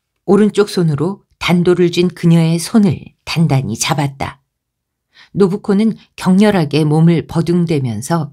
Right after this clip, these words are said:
뒤돌아보았다. 도모키의 얼굴을 보더니 "아, 당신!"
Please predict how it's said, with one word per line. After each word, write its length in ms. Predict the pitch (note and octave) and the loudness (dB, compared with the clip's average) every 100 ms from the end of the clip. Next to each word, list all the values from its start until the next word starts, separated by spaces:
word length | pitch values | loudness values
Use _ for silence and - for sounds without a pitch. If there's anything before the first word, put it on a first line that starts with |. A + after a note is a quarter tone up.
| - | -8
뒤돌아보았다. 920 | F3 - D#3+ B2+ D#2 E2+ - - - _ _ _ _ _ _ _ _ | -4 0 0 -2 -6 -10 -12 -16 -16 _ _ _ _ _ _ _ _
도모키의 500 | - E3 C#3+ C3+ C3 | 2 2 2 -4 -4
얼굴을 400 | C#3 C#3+ C3+ A2+ | -2 -4 -6 -8
보더니 560 | C#3 D#3+ C#3 C#3 G#3+ A#3 _ _ _ _ _ _ _ _ _ _ | -6 -4 -2 0 -2 -4 _ _ _ _ _ _ _ _ _ _
"아, 380 | E4 D#4+ - _ _ _ _ _ _ _ _ | -6 -6 -8 _ _ _ _ _ _ _ _
당신!" 460 | - - - - | -14 -6 -4 -4